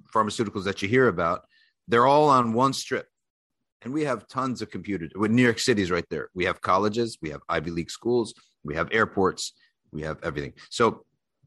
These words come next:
it's one of those places that people s-, tend to gravitate back to, even if, as you said, yes, they were parted by gaps of time, but they end up,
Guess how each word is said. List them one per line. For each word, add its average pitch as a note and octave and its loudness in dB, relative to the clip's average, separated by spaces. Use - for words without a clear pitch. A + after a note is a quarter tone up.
it's B2+ -6
one D3 6
of F3+ 6
those F3+ 6
places C3+ 2
that G#2 2
people D#3 -4
s-, - -8
tend C3+ -2
to B2 0
gravitate G2+ 0
back A2+ 0
to, G#2+ -2
even A#2 -2
if, G#2 -6
as G2 -4
you G2 -6
said, A2+ 2
yes, A2 0
they A2 0
were G#2+ 0
parted B2 0
by F#2 -4
gaps A2 -2
of F#2+ -2
time, F2+ -2
but A2 0
they A#2+ 6
end B2 4
up, A#2 0